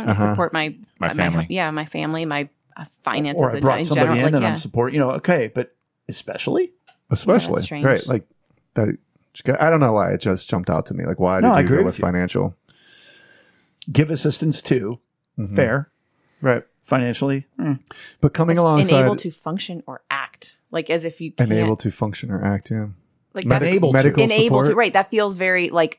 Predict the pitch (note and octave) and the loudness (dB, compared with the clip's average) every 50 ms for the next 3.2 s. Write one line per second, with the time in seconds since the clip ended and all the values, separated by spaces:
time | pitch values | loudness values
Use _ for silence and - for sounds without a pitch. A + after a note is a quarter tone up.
0 | - - - E3+ F3+ E3+ F3 F3 F3+ - - F3 E3+ E3+ - E3+ - - E3 - | -12 -6 -4 -4 -2 2 2 2 2 2 0 0 0 -2 -4 -6 -4 -2 -2 -2
1 | - D#3 D#3 D3 D3 D#3 D3+ - - D#3 C#3+ C#3+ C3+ A#2 - - - - - A2+ | -2 -4 -6 -6 -8 -10 -10 -8 -6 -6 -4 -2 -2 -2 -4 -6 -6 -4 -2 -2
2 | G2+ A2+ A2 G#2+ G#2 G#2 - _ _ _ _ _ - - - - - - - - | 0 0 -2 -2 -4 -8 -10 _ _ _ _ _ -20 -20 -20 -20 -20 -14 -8 -8
3 | D#3+ D#3+ - D#3+ | -6 -6 -6 -8